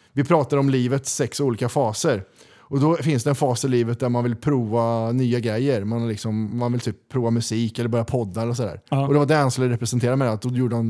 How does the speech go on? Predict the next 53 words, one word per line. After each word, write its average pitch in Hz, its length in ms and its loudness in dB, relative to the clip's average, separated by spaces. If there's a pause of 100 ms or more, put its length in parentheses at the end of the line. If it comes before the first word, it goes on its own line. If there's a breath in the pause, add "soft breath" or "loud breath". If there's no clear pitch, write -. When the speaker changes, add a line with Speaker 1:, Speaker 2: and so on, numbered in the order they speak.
Speaker 1:
en 117 60 -2
tolkning 123 480 -2
på 113 180 -2
en 104 160 -2
av 104 200 -6
våra 110 200 -2
låtar. 101 340 -6 (800 loud breath)
Och 113 140 -4
sen 131 180 4
så 151 100 2
Speaker 2:
Ah. 120 80 4
Speaker 1:
tjatade 156 460 4
vi 135 100 6
på 127 100 -2
honom 113 140 0
att, 101 80 -8
"Det 120 120 0
måste 120 220 -2
ju 92 60 -6
spela 87 220 -8
in, 113 120 -2
det 87 100 -8
är 107 40 -4
skitbra 123 440 -2
ju." 85 100 -8 (120)
Speaker 2:
Ja. 143 220 0 (500)
Speaker 1:
Och 120 120 -4
så 143 60 4
efter 131 200 2
mycket 120 240 2
om 107 100 2
och 104 60 0
men 95 140 -4
så 104 100 -8
gjorde 98 160 -6
vi 113 60 -4
det. 95 140 -6
Så 107 100 -10
spelade 107 240 -4
vi 98 60 -2
in 98 80 -2
den 110 100 -2
hemma 104 160 0
hos 101 120 -8
mig. 90 340 -8
Eh, - 420 -12 (640)
ja, 101 120 -6
och 117 220 -4
så 110 220 2
fick 107 240 -4
Volke 117 300 0
mixa 104 300 -4
den. 98 120 -6